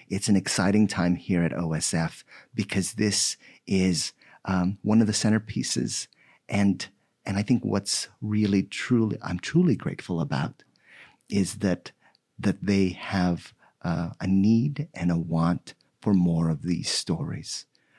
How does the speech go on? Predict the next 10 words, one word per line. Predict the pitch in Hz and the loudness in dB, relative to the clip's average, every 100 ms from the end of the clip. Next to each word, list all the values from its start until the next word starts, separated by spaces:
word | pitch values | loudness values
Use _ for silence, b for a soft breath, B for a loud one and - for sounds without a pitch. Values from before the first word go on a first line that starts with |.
| b - | b -6
uh, | 78 - | -6 -6
and | 87 82 | -2 0
that | 90 - - - _ _ | 0 -6 -10 -20 _ _
so | - 107 | -4 0
much | 90 - | 2 0
value | 92 85 87 82 82 | -2 0 2 2 0
and | 80 | 0
support | - - 80 | -2 -4 -4
has | 73 | -4
been | - 73 | -2 -4